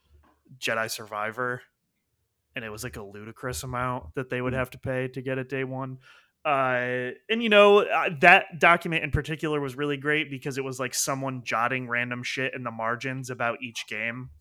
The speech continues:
Speaker 2: Mm-hmm.
Speaker 1: Uh, and so you just really get the insight into what these people are thinking. Uh, like, the one, it was Assassin's Creed Mirage, and it was like, "Assassin's Creed, big get,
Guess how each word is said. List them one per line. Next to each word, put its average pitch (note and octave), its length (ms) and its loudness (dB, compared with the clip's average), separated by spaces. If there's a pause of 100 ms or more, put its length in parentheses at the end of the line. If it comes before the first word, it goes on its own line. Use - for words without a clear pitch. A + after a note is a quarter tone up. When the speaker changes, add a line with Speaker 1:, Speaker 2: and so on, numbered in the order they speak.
(340)
Speaker 2:
Mm-hmm. C3 260 -4
Speaker 1:
Uh, A#2 460 2
and C3 120 -6
so - 80 -6
you B2+ 120 -6
just A#2+ 160 -10
really B2+ 180 -2
get B2+ 140 -4
the A#2+ 120 -4
insight B2+ 380 -2
into B2+ 160 -8
what A#2+ 160 -8
these A#2+ 140 -12
people A#2 340 -12
are A2+ 60 -10
thinking. B2 680 -10
Uh, A2+ 220 -2
like, B2+ 220 -6
the D3+ 100 4
one, D#3+ 420 2 (440)
it D#3 80 2
was D3 160 0
Assassin's E3 500 4
Creed D#3+ 380 -2
Mirage, B2 840 0 (380)
and D#3 140 0
it C#3 140 2
was C#3 200 -4
like, B2+ 300 -2 (200)
"Assassin's F3+ 580 6
Creed, C#4 560 -2 (280)
big D3+ 400 4
get, D#3+ 520 4